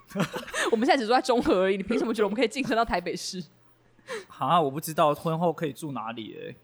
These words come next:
Speaker 2: 就是应该就是搬出去住吧，跟家人住好像有一点尴尬吗？不自在。就是要么就是你不自在，要么就另外一个人不自在。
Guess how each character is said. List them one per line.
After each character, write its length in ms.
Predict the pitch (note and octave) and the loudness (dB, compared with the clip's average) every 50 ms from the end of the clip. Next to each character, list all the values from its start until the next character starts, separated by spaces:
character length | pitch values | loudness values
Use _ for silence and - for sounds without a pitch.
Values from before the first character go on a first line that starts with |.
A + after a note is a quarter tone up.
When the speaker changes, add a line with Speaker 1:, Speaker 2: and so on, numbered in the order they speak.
| _ _ _ _ | _ _ _ _
Speaker 2:
就 120 | _ - F3+ | _ -10 -6
是 360 | F3 G3+ F#3+ F3+ E3 D#3 - - _ _ - | -2 -2 0 0 0 -2 -6 -10 _ _ -8
应 120 | G3 G3+ | -4 0
该 180 | A3 G#3+ A3 A3+ A3+ - | 2 2 2 2 -2 -4
就 100 | - A#3 | -6 -6
是 160 | G#3+ A3 A3+ G3 - _ | -6 -4 -6 -8 0 _
搬 200 | G3 E3+ F3 F#3+ | 4 4 4 2
出 140 | F3+ G3+ F#3+ | -2 -4 -4
去 160 | - G#3 G3 | -4 -4 -6
住 240 | F3 - G#3 E3 C3+ | -4 -4 -4 -4 -2
吧， 300 | G#2+ C3 A#2+ A2 A#2 B2 | 0 2 2 2 2 0
跟 120 | D3+ F#3 | -2 0
家 140 | F3+ G#3 G#3 | 2 4 4
人 140 | F#3 E3 D#3+ | 4 2 0
住 120 | - G3 | -2 -2
好 120 | E3 - - | -2 -2 0
像 320 | F3 F3+ F3+ E3+ E3 E3 - _ _ _ _ _ _ _ _ _ _ _ _ _ _ _ _ _ _ _ _ _ | 0 0 0 0 -2 -8 -14 _ _ _ _ _ _ _ _ _ _ _ _ _ _ _ _ _ _ _ _ _
有 160 | - C#3 D3+ F3+ | -8 -4 -4 -4
一 40 | |
点 300 | G#3+ G3+ A3 F#3+ D#3+ C#3 C3 B2+ B2 A#2 A2+ A2+ G#2+ - - - _ _ _ _ _ _ _ _ | -4 -2 0 0 0 0 -2 -4 -4 -4 -4 -4 -6 -8 -10 -18 _ _ _ _ _ _ _ _
尴 220 | - D3 D#3 E3 | -2 -2 -2 0
尬 240 | D#3 F#3 E3 C#3 C3 | 2 4 4 4 4
吗？ 200 | B2 A#2+ A#2 A#2 | 2 2 0 0
不 140 | A2+ - C3 | -2 -4 -10
自 160 | - - D#3 | -14 -12 -12
在。 400 | B2 - D3 B2+ A2+ G2 F2 - - _ _ _ _ _ _ _ _ _ _ _ _ _ _ _ - | -8 -2 0 0 0 0 -2 -8 -14 _ _ _ _ _ _ _ _ _ _ _ _ _ _ _ -10
就 120 | F#3+ F#3 | -8 -6
是 140 | F#3+ G3+ F#3+ | -6 -2 2
要 140 | G#3 G3+ E3+ | 4 4 4
么 140 | C#3+ B2+ | 4 2
就 100 | A#2+ D#3+ | 0 0
是 140 | D#3 F3 E3 | -2 -2 -2
你 160 | D3+ C#3 A#2+ | -2 -4 -4
不 100 | G#2 A2+ | -6 -8
自 140 | A#2+ - D3+ | -10 -4 0
在， 80 | D3+ D3 | 2 2
要 80 | C#3+ | 2
么 140 | C3 A#2+ A#2 | 2 0 -2
就 80 | B2 C3+ | -2 -2
另 120 | C#3 C3 | -2 0
外 140 | C3 B2+ B2 | 2 2 2
一 20 | |
个 60 | A#2+ A2 | 0 -2
人 100 | G#2+ G2+ | -6 -8
不 60 | F#2+ | -10
自 160 | - - A#2 | -14 -16 -12
在。 320 | - - A2 - - - | -8 -6 -4 -4 -6 -8